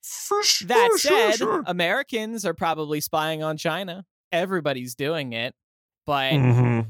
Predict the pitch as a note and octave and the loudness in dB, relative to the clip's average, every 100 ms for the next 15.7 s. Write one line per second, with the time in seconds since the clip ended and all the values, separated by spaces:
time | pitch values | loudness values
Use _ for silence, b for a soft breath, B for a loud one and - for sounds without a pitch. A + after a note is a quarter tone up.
0 | A2 - F#3 - G3+ - D3 B2 - A#3+ | -8 -6 -4 -4 -4 -6 -10 -10 -4 -2
1 | F#4 E3+ A#2+ A2+ C#3+ - C3+ B2+ - - | -2 -2 -4 -6 -10 -10 -8 -8 -8 -10
2 | _ D#3 D3 B3 - D3 G#2 G#2 - _ | _ -6 -2 -2 -2 -6 -6 -10 -14 _
3 | _ G#2+ B2 C3+ C#3 - C3+ C#3 B2 C3 | _ -2 4 4 4 4 4 4 4 4
4 | D#3+ - C3 B2+ B2+ B2 A#2+ A#2+ A#2+ B2+ | 4 2 2 4 4 4 4 2 2 2
5 | A2+ A#2 A2 A2+ A2+ A2 A2+ A#2 - D#3 | 2 2 2 0 0 0 0 0 -6 -4
6 | F#3+ D4+ G#3 G2+ B2+ A3+ C#4 F#3 - _ | 0 2 2 0 -2 -2 -2 -4 -6 _
7 | _ _ - G3 - - B2+ A#2+ - C3 | _ _ -8 -8 -8 0 4 4 4 2
8 | B2 F3 D3+ A3+ - D3 A#2 E2+ - _ | 2 0 -4 -8 -8 -6 -6 -8 -16 _
9 | _ _ _ _ _ _ - C3 A#2+ A#2 | _ _ _ _ _ _ -6 -2 0 2
10 | A#2 A2+ A#2 B2+ A#2+ A#2+ - _ _ _ | 0 2 2 4 4 2 -2 _ _ _
11 | - D#3 D3 G3+ A3+ F3 C#3+ B2 A#2+ D#3 | -4 -2 2 0 2 4 4 4 4 2
12 | F3 F3 F#3+ G#3+ - D#3+ E3 E3+ C#3+ A#2+ | 2 2 0 0 2 2 4 4 4 4
13 | A2 G#2+ A2 G#2 B2+ B2 A2+ A#2+ G#2 A#2+ | 2 2 0 0 0 0 2 0 0 2
14 | B2+ A2+ G#2+ G2+ G2+ A2 - - - G#3+ | 4 4 2 0 -2 -2 0 0 2 2
15 | - - F3 C#3+ A2 G2 | 2 -2 0 2 2 0